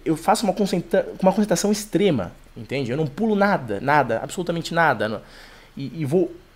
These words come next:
ponto a ponto, ponto a ponto. E eu observo que essa é a única forma de você realmente extrair o, o conteúdo.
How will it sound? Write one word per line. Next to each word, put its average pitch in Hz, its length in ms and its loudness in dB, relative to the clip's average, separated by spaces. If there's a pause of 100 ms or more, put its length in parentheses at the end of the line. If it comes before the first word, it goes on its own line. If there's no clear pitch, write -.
ponto 233 420 8
a 190 60 4
ponto, 185 480 0
ponto 180 420 0
a 175 60 2
ponto. 160 460 0 (480)
E 151 80 2
eu 180 40 4
observo 202 300 2
que - 240 2
essa 185 260 6
é - 0 -
a 240 40 4
única 254 180 0
forma 254 320 4
de 170 80 0
você 131 400 0 (180)
realmente 131 720 -4 (160)
extrair 151 460 2
o, 208 60 -2
o - 220 -10
conteúdo. - 540 -12